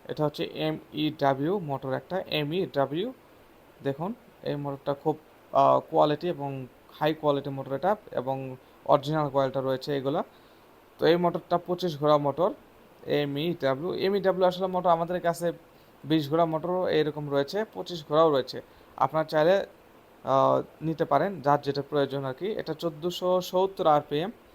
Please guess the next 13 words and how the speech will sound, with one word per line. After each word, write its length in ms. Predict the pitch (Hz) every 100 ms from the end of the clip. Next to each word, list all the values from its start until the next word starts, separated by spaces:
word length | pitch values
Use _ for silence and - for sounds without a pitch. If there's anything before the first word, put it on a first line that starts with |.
| - - - - - - - - -
চোদ্দোশো 340 | 160 151 170
সত্তর 400 | 165 170 165 175
আরপিএম। 400 | 156 151 185 185
এর 160 | - 147
যে 120 | 156 -
কয়েল 460 | 156 165 180 185 170
যে 220 | 147 160
কীরকম 480 | 156 170 160 180 170
আসলে, 340 | 151 160 175
সেটা 340 | - 147 160 151
আমি 220 | 156 156
আপনাদেরকে 440 | 143 143 143 170 - - - - -
দেখাবো 420 | 147 151 151 202